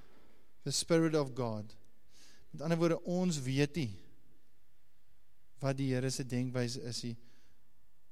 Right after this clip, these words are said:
We must seek the mind of God. Ons, ons moet streef om God se plan vir 'n persoon uit te vind. En hoe doen ons dit?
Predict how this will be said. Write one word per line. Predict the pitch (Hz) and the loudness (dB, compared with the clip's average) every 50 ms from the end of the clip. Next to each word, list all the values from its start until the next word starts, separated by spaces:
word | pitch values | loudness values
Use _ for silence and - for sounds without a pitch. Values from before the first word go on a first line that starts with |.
| - - - - | -10 -10 -8 -2
We | - 139 156 | 2 4 6
must | 165 170 165 160 - - - | 6 6 6 8 6 6 8
seek | - - 220 175 - - - - - - - - - | 8 8 8 6 6 2 -6 -8 -10 -10 -10 -8 -8
the | - 127 127 127 | -6 -2 -2 0
mind | 131 123 117 113 117 120 120 120 | 0 2 2 2 2 0 0 0
of | 117 113 120 117 | -2 -4 -4 -6
God. | 113 113 110 113 - - - - - - - | -6 -6 -4 -6 -6 -8 -8 -8 -8 -4 0
Ons, | 160 175 175 165 147 - - - - - - - - - - - - - - | 4 4 4 4 4 2 -2 -4 -8 -8 -10 -10 -10 -10 -10 -10 -8 -4 0
ons | 165 165 165 151 - | 4 4 4 4 6
moet | 170 160 160 147 - - - - - - - - - - - - - - - - - - - - - | 6 6 6 6 4 -2 -8 -8 -8 -10 -10 -10 -10 -10 -10 -10 -10 -10 -10 -10 -10 -10 -10 -10 -8
streef | - - - - - - 226 202 208 202 175 127 - - - - - - - - - - - - - - - - - - - - - - - - - - - - - - - | -2 4 6 6 6 6 6 8 10 10 10 8 6 2 -6 -8 -8 -10 -10 -10 -10 -10 -10 -10 -10 -10 -10 -10 -10 -10 -10 -10 -10 -10 -10 -10 -10 -10 -10 -10 -10 -6 -4
om | 143 143 135 | -4 -2 -2
God | 135 156 151 143 | -2 -2 -2 -2
se | - - 147 | -2 -2 -4
plan | - - 151 147 147 147 135 | 0 2 2 4 4 2 0
vir | - - 143 139 | 0 0 0 0
'n | 139 | 0
persoon | - 139 - - - - 135 135 131 127 123 123 - - - - - | -2 -2 -2 -2 -2 -2 0 0 0 -2 -2 -4 -8 -10 -10 -8 -6
uit | - 135 131 | -6 -4 -2
te | 131 139 | -2 -2
vind. | 127 - 117 110 110 113 - | -2 -2 -4 -6 -6 -6 -6
En | 117 123 127 | -6 -4 -2
hoe | 127 135 143 | 0 0 0
doen | 139 147 151 156 | 0 2 2 2
ons | 156 151 | 2 4
dit? | 139 165 185 196 196 - | 4 4 4 4 2 -2